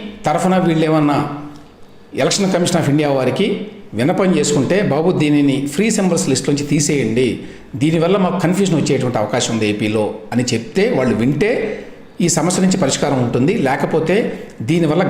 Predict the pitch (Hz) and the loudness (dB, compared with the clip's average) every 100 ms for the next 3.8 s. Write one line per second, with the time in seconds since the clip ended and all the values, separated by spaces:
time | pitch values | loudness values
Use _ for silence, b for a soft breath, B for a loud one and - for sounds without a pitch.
0 | 131 160 180 175 165 139 131 139 160 117 | 0 2 2 2 2 0 0 0 0 0
1 | 117 117 110 107 110 170 - 110 127 113 | -2 -2 -2 -2 0 -2 -2 0 2 2
2 | 107 147 - - 92 85 - - - - | 0 0 0 -2 -2 -4 -10 -14 -14 -8
3 | - 110 123 110 90 87 80 | -4 0 0 0 0 -2 -6